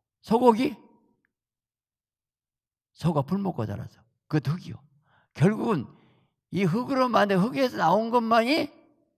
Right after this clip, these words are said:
몸의 양식이 돼요. 절대 안 됩니다. 자, 혼. 혼은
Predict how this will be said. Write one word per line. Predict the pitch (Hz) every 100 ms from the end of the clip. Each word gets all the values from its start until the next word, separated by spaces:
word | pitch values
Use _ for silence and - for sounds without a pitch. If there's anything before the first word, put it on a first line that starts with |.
| _
몸의 | 143 175 143
양식이 | 156 131 127
돼요. | 85 78
절대 | - 190 202 170
안 | 120
됩니다. | 104 87 - - _ _ -
자, | 156 - - - _ _ _ _ _ -
혼. | 220 220 120 - - _ _ _ _ _ -
혼은 | 214 254 254 180